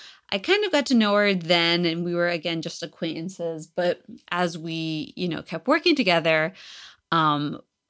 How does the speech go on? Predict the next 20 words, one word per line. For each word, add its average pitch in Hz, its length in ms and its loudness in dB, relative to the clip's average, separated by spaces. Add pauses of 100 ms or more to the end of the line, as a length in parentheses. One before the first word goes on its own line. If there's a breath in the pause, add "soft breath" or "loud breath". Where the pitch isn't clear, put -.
our 160 120 0
friendship 180 380 2
grew 170 180 2
deeper. 214 600 4
And 180 140 0
it's 180 200 0
great 208 260 0
when 190 180 4
you 180 180 2
go 170 220 0
from 185 220 2
just 165 240 -6
knowing 170 260 2
someone 170 420 0
as 165 200 -6
an 170 60 -4
acquaintance 165 720 -4
to - 100 -8
knowing 156 300 -2
them 156 260 -2